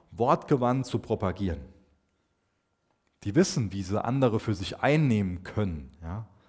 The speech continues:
wie sie andere beeindrucken können. Aber egal, wie wortgewandt sie sind, das ist nur heiße Luft, was von ihnen kommt.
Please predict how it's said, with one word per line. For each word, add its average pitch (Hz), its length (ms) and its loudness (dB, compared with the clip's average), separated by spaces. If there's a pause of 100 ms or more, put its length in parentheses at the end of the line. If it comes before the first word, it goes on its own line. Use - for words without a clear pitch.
(100)
wie 104 80 -2
sie 104 120 0
andere 120 300 2
beeindrucken 101 680 0
können. 71 340 -16 (1400)
Aber 113 300 0
egal, 151 640 -2
wie 143 300 -6
wortgewandt 113 600 0
sie 90 120 -8
sind, 90 220 -4
das 90 120 -6
ist 147 100 -8
nur 175 240 -2
heiße 208 280 -6
Luft, 202 380 -2
was 92 180 -12
von 87 160 -8
ihnen 82 220 -12
kommt. 76 400 -14